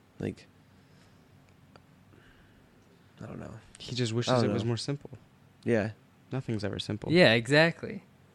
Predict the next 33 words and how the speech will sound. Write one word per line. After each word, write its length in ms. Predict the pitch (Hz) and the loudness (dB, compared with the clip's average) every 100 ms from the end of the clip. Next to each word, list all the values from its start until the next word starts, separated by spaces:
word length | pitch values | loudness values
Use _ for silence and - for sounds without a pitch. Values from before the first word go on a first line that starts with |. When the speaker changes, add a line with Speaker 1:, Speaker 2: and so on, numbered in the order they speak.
| _ - | _ -4
Speaker 3:
Well, 260 | 120 113 107 | -2 -2 -2
that's 200 | 135 - | -6 -6
what, 140 | 180 117 - - - | -10 -10 -18 -20 -20
that's 220 | 113 - | -16 -8
what 100 | 143 | -4
she 140 | - | -2
says, 300 | 185 101 95 | -2 -2 -2
right? 280 | 101 131 151 - _ _ _ _ - - _ - - - | -2 -2 -2 -10 _ _ _ _ -20 -20 _ -20 -20 -12
Speaker 2:
Is 140 | 104 110 | -8 -6
it? 160 | 127 - _ _ - _ _ - | -6 -10 _ _ -20 _ _ -18
Speaker 3:
She 160 | - | -8
says, 300 | - 120 110 | 0 0 2
"Nothing 340 | 113 120 131 117 | 0 0 0 0
was 120 | 107 | 0
ever 200 | 104 110 | -2 -2
simple." 420 | - 104 - 175 - _ _ _ _ - | -6 -10 -10 -14 -16 _ _ _ _ -4
Nothing, 400 | 127 147 127 156 | -2 -2 -4 -2
yeah, 220 | 180 117 - | 0 0 -2
nothing 240 | 107 113 113 | -6 -4 -4
was 140 | 113 | -2
ever 160 | 131 139 | -4 -6
simple. 360 | 175 170 131 - - - - - - - - - | -8 -8 -12 -18 -20 -20 -20 -20 -20 -20 -20 -16
Um, 380 | 123 107 104 104 | -12 -10 -12 -14
which 220 | 135 131 | -16 -14
is 260 | 143 120 - _ _ | -16 -16 -20 _ _
what 160 | 151 151 | -12 -10
he 100 | 160 | -8
needs 200 | 151 139 | -8 -4
to 60 | 139 | -2
understand, 580 | 131 117 156 156 107 104 | 0 -2 -2 -2 -2 -4
because 280 | 120 135 131 | -6 -6 -6
I 80 | |
think, 300 | 131 160 151 | -10 -14 -16